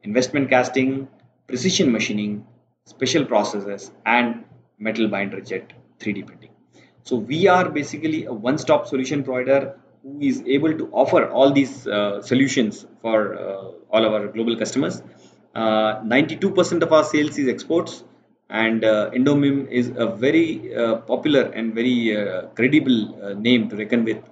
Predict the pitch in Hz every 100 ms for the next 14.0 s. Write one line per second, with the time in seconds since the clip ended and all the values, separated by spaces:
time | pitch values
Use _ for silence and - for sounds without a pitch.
0 | _ _ - 110 113 107 113 113 - -
1 | 107 104 101 98 - 104 104 101 101 107
2 | 107 - 95 - 127 110 - - _ _
3 | _ _ 110 107 107 104 104 101 113 113
4 | 113 113 113 - - 139 139 117 113 120
5 | 156 170 156 151 107 113 135 - - 117
6 | 110 104 - _ 120 117 120 117 95 -
7 | - _ _ _ 117 113 101 - 101 95
8 | 95 92 98 107 104 101 107 98 95 95
9 | 95 92 90 90 - - 123 123 113 110
10 | 139 - - - - - _ - 110 120
11 | 117 113 113 110 107 104 - _ _ _
12 | _ - 147 196 190 175 139 123 117 113
13 | 113 95 - - _ 98 95 92 87